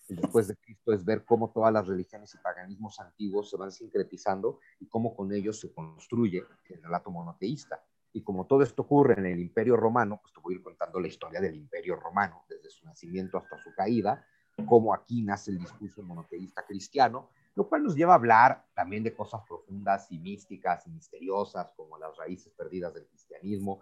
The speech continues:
los famosísimos rollos del Mar Muerto, los evangelios apócrifos, eh, las herejías. O sea, este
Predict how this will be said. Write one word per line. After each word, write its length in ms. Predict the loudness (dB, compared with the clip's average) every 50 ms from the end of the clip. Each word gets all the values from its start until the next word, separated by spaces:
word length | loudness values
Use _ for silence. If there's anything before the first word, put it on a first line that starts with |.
| _ -20 -20 -20
los 100 | -18 -10
famosísimos 640 | -6 -6 -6 -6 -8 -16 -20 -20 -20 -20 -20 -18 -12 -8
rollos 300 | -8 -8 -8 -8 -12 -14
del 120 | -14 -14
Mar 200 | -12 -12 -14 -14
Muerto, 600 | -12 -10 -8 -6 -6 -6 -6 -4 -2 -2 -2 -4 -6 _ _ _
los 140 | -16 -12 -8
evangelios 480 | -6 -6 -6 -6 -8 -8 -8 -8 -10 -14
apócrifos, 1040 | -18 _ -2 2 2 2 2 0 -4 -6 -6 -6 _ -2 0 0 0 0 -4 -8 -20 _ _ _ _ _ _ _
eh, 440 | -10 -8 -6 -6 -6 -8 -8 -10 -8
las 220 | -6 -6 -6 -6 -8
herejías. 1000 | -16 -16 -18 -20 _ _ -16 -12 -10 -8 -4 -2 0 2 2 2 2 0 -4 _ -20
O 60 | -12
sea, 220 | -4 -2 -2 -2 -2
este 420 | -4 -8 -8 -8 -8 -8 -8 -10